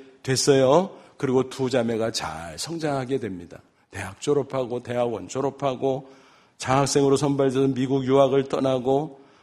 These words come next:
그 후에 소식을 들으니까 박사가 되고 결혼도 잘했다 그러고 뭐 그러고 오랜 세월이 지나갔는데 이 년 전 큰 딸이 언니죠. 미국에 거주하는데 한국에 왔다가 저를 일부러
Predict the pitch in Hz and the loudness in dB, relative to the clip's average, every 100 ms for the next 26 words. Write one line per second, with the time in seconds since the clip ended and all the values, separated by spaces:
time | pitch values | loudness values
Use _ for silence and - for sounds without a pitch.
0 | _ - 147 143 139 - 151 147 139 139 | _ 0 4 6 4 2 -2 0 2 2
1 | 135 131 135 135 104 - 147 131 131 127 | 2 0 2 0 -2 -4 -2 0 0 -2
2 | 120 135 147 - - - 131 139 131 127 | -2 -6 -6 -14 -20 -8 0 2 2 4
3 | 135 127 131 135 139 135 135 123 135 156 | 2 2 -2 0 0 0 0 2 0 -2
4 | - - - 151 160 151 160 147 156 143 | -14 -20 -4 6 6 6 0 6 6 8
5 | 131 143 147 135 143 139 135 131 131 123 | 8 8 6 4 4 2 2 -2 0 0
6 | 123 120 151 165 170 165 147 110 123 208 | -2 -4 0 4 4 4 0 0 -4 -8
7 | - - - - - 196 190 185 175 - | -12 -20 -20 -14 -4 0 0 0 -4 -12
8 | _ _ _ _ _ _ _ _ _ - | _ _ _ _ _ _ _ _ _ -2
9 | 139 120 90 80 _ _ _ _ - 110 | 0 0 -4 -10 _ _ _ _ -12 -4
10 | 127 110 117 107 127 196 _ _ _ _ | -4 -2 -4 -4 -6 -8 _ _ _ _
11 | _ _ 120 147 147 147 135 139 139 131 | _ _ -2 0 4 2 2 0 2 0
12 | 127 117 139 135 127 120 120 113 98 - | -2 -4 -4 -2 -4 -2 -2 -2 -6 -10
13 | 95 113 - 123 107 120 156 165 123 120 | -12 -12 -6 -6 -4 -4 -4 -4 -6 -4
14 | 113 135 151 143 151 151 | -4 -4 -6 -4 0 0